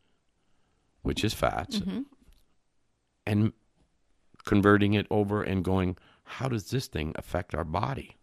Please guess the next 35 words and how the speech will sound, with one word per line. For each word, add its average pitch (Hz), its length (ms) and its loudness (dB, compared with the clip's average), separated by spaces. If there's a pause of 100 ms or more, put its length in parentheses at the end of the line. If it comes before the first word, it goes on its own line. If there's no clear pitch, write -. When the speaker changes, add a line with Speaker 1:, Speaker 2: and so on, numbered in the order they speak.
Speaker 2:
Mm-hmm. 240 320 -10 (380)
Speaker 1:
There's 117 200 2
nobody, 139 300 4
Speaker 2:
Where 214 220 -4
I've - 80 2
Speaker 1:
nobody 120 280 6
Speaker 2:
heard 101 60 -2
of. 110 40 -4
Speaker 1:
teaching 143 360 6
the - 80 8
Speaker 2:
<laughs> - 100 0
Speaker 1:
physiology 104 800 6
of 52 140 -8
it, 57 220 -10
Speaker 2:
That's 78 120 0 (240)
Speaker 1:
uh, - 40 -
Speaker 2:
right. 208 180 -12 (240)
Speaker 1:
relative 87 640 4
to 82 220 6
medicine, 78 640 2
uh, 87 400 -2
or 87 220 -2
the 92 100 -4
human 101 320 0
body. 110 380 -2
So 71 380 -4 (600)
I'm 247 120 4
sure 214 200 8
Speaker 2:
I - 20 8
Speaker 1:
that'll 80 240 8
change 73 460 0
'cause 117 180 -4
research 120 480 4
is 73 160 2
now, 67 360 2